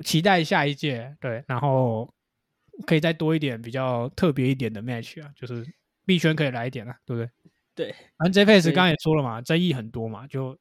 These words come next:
Speaker 1: 挑几个出来，两个人打一局也是不错啊，对不对？
Speaker 2: 对啊，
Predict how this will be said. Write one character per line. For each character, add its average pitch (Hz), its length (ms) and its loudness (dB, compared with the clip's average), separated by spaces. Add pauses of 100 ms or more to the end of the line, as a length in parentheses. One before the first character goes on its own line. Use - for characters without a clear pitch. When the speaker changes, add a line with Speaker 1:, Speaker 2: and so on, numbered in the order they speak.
Speaker 1:
挑 156 200 0
几 135 160 -8
个 113 100 -8
出 139 160 -6
来， 117 180 -8 (360)
两 123 200 -10
个 123 120 -12
人 123 140 -12
打 110 200 -8
一 139 60 -6
局 107 260 -18
也 107 80 -10
是 120 60 -8
不 117 100 -20
错 113 240 -16
啊， 127 100 -18
对 123 80 -14
不 113 60 -12
对？ 113 100 -12 (520)
Speaker 2:
对 135 100 -16
啊， 87 160 -18